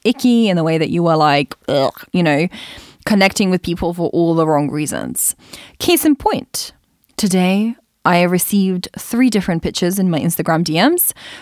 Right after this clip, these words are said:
from people who are very, very icky and who are like, "Buy my thing." And they, it feels like they're shouting at me, right? It doesn't feel like they are magnetic or magnetizing me. It feels like they are shouting at me. And I, and we never, ever,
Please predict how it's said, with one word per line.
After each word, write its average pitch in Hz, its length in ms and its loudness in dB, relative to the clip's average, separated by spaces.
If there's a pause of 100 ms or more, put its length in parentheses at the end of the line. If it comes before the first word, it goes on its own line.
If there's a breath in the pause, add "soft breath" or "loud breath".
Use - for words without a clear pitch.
from 226 140 2
people 277 260 2
who 311 120 6
are 294 120 6
very, 294 300 4
very 302 320 4
icky 311 300 2
and 170 120 4
who 208 140 4
are 220 100 6
like, 220 380 4
"Buy 214 180 6
my 247 160 6
thing." 220 680 2
And 170 220 2
they, 175 340 2
it - 240 -4
feels 214 240 2
like 226 140 2
they're 196 100 4
shouting 175 420 0
at - 100 -6
me, 113 180 -6
right? 160 240 0
It - 60 -8
doesn't 196 300 0
feel 196 280 2
like 175 240 4
they 175 180 2
are 170 100 2
magnetic 208 560 0
or 156 60 -2
magnetizing 196 600 2
me. 131 240 -2 (440 loud breath)
It 196 120 -2
feels 208 320 2
like 196 180 2
they 180 160 2
are 170 280 4
shouting 160 520 -2
at - 140 -10
me. 101 180 -6
And - 140 -4
I, 202 280 0
and 185 320 0
we 208 120 2
never, 202 380 2
ever, 180 260 0